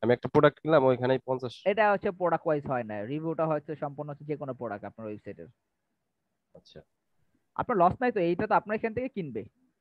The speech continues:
Speaker 2: এটা হচ্ছে যেগুলো বড় বড় ওয়েবসাইট সাধারণত ওদের business বড় থাকে না, ওরা ওইভাবে করে করে। এগুলো হচ্ছে আমাদের thinking করা দরকার নেই। আমরা thinking করবো কখন, যদি আমার নিজের business হয়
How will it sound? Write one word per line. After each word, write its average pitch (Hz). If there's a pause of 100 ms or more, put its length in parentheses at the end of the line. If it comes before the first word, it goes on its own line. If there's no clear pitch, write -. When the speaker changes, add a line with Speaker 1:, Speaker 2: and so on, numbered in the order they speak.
(460)
Speaker 2:
এটা 175
হচ্ছে 254
যেগুলো 147
বড় 127
বড় 160
ওয়েবসাইট 123
সাধারণত 135
ওদের 131
business 123
বড় 147
থাকে 185
না, 226
ওরা 127
ওইভাবে 120
করে 107
করে। 104
এগুলো 180
হচ্ছে 190
আমাদের 160 (520)
thinking 170
করা 160
দরকার 143
নেই। 104
আমরা 127
thinking 165
করবো 180
কখন, 240
যদি 160
আমার 160
নিজের 156
business 135
হয় 98